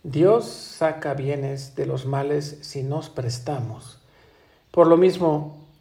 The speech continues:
disfrutar el presente, lo que celebramos cada día, cada actividad, y buscar, como decía antes, recuperar el sentido, repasar qué tradiciones vivo en mi familia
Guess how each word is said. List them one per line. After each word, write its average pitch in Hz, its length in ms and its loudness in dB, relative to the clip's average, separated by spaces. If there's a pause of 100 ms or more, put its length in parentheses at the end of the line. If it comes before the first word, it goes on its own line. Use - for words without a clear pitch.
(260)
disfrutar 139 480 -2
el 135 100 2
presente, 147 840 -2
lo 139 140 -6
que 139 120 -6
celebramos 139 540 -2
cada 143 240 -2
día, - 440 -8
cada 143 220 -4
actividad, 123 540 -6 (880)
y 180 100 0
buscar, 196 480 2
como 165 200 0
decía 165 320 -2
antes, 175 220 0
recuperar 160 480 0
el 175 100 2
sentido, 127 720 -6
repasar 147 600 -4
qué 175 140 -2
tradiciones 160 880 0
vivo 139 220 -2
en 131 120 -2
mi 151 80 -4
familia 143 720 -6